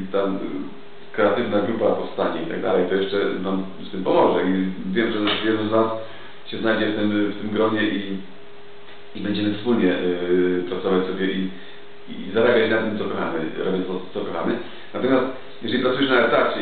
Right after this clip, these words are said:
i teraz, y, jeszcze nie, nie stać, nie, nie jesteś w stanie, y, to wygospodaruj, y, znaczy tylko się temu poświęcić, to wygospodaruj,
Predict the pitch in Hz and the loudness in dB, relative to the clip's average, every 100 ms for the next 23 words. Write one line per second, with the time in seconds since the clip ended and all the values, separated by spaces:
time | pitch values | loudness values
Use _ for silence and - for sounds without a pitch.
0 | 92 131 110 - 107 104 110 110 113 117 | 0 2 2 0 -4 -2 0 0 0 2
1 | 120 117 113 104 104 104 104 107 110 98 | 2 2 0 -4 -2 -2 -2 0 0 0
2 | 104 120 117 117 117 113 117 110 - - | 2 2 4 4 4 2 0 -2 -2 2
3 | 110 104 101 101 104 101 101 101 95 - | 4 4 2 -2 -4 -2 -2 -2 -4 -6
4 | - - - - 135 147 175 185 185 - | -10 -12 -12 -6 0 2 4 4 4 2
5 | - - - 104 104 113 110 101 117 113 | 0 -2 -8 -8 -4 -2 -2 -2 -2 -2
6 | 117 117 - 143 - 127 120 117 - 104 | -2 -4 -4 -6 0 4 4 2 0 0
7 | 95 - - - - 147 143 - 202 226 | 0 -2 -6 -10 -4 -2 2 2 4 6
8 | 196 | 6